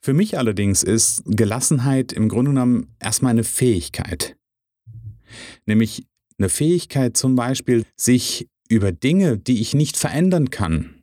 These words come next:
nicht aufzuregen, da den Gleichmut zu haben an der Stelle. Also bei Menschen oder bei Dingen oder bei Erlebnissen, an denen ich nichts ändern kann, so wie die sind halt einfach so, wie sie, wo, wie sie sind.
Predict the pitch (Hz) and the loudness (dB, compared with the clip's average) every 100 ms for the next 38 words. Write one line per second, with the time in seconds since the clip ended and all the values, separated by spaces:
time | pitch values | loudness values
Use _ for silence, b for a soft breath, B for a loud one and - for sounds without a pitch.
0 | _ _ _ - 120 - 98 - - 101 | _ _ _ -2 0 0 -2 -2 0 0
1 | 82 76 71 - 98 147 151 127 113 120 | 0 -2 -4 -6 -4 -2 0 2 0 0
2 | 156 - 113 104 98 - 104 87 87 82 | -2 2 2 2 2 0 0 2 2 2
3 | 80 76 - - 85 80 85 B B B | 2 0 0 -2 -2 -2 -6 B B B
4 | B - 90 82 85 85 95 127 160 156 | B -4 -2 0 -2 0 0 0 0 2
5 | 139 73 82 82 82 120 139 143 135 113 | 0 0 -2 -2 -2 0 2 2 2 0
6 | - 90 85 85 82 - 101 113 160 135 | -2 -4 -2 -2 -2 -2 -2 0 0 0
7 | 117 - 90 90 131 139 - 127 143 - | 0 0 0 0 0 0 0 0 -2 -2
8 | - - - - 175 143 87 - 104 95 | -2 -2 -4 -2 0 0 0 -2 0 2
9 | 123 131 135 139 196 202 143 131 135 - | 0 0 -2 2 2 2 -2 -4 -2 0
10 | 135 117 110 110 - 101 107 110 107 107 | 2 2 2 0 -2 -2 0 2 2 2
11 | 117 131 80 | 2 2 0